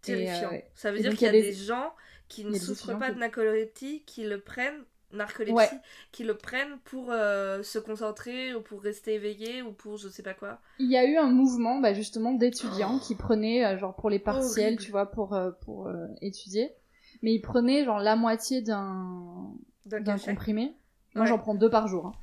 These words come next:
Speaker 2: Eux, ils prennent la moitié d'un comprimé et, euh, et ça leur dure trois jours, quoi. Genre vraiment, euh, focus,
Speaker 1: Ah
Speaker 2: focus.
Speaker 1: ouais !
Speaker 2: Mm.
Speaker 1: Ah ouais, putain, c'est chaud.
Speaker 2: Donc, euh, donc non, ouais, je, j'ai pas, j'ai jamais, euh, eu besoin de prendre autre chose.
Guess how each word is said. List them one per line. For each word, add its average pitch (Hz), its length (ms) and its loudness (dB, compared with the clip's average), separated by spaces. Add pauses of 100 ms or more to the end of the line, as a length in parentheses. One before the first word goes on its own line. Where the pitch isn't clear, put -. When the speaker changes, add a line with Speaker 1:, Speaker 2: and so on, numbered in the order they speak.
(340)
Speaker 2:
Eux, 277 180 4
ils 233 60 2
prennent 247 200 4
la 220 80 8
moitié 277 320 12
d'un 247 140 10
comprimé 240 840 4
et, 202 320 0
euh, 190 380 -2
et 208 80 2
ça 214 140 2
leur 196 280 0
dure 220 220 -4
trois 240 240 4
jours, 226 240 -4
quoi. 185 240 -4
Genre 180 160 -8
vraiment, 196 460 -4
euh, 185 60 -6
focus, 220 420 -6
Speaker 1:
Ah - 60 0
Speaker 2:
focus. 302 200 -2
Speaker 1:
ouais ! 302 420 -4 (440)
Speaker 2:
Mm. 190 220 -2 (180)
Speaker 1:
Ah 214 160 -12
ouais, 196 200 -10
putain, - 300 -20
c'est 202 180 -18
chaud. - 300 -16 (480)
Speaker 2:
Donc, 214 380 -2
euh, 202 260 0
donc 220 220 -2
non, 277 220 4
ouais, 254 120 6
je, 208 300 2
j'ai 190 140 -10
pas, 208 420 -2
j'ai 190 160 -10
jamais, 214 440 -2
euh, 180 220 -4 (560)
eu 226 140 0
besoin 190 280 -2
de 233 60 -2
prendre 214 300 -6
autre 196 260 -2
chose. 240 300 0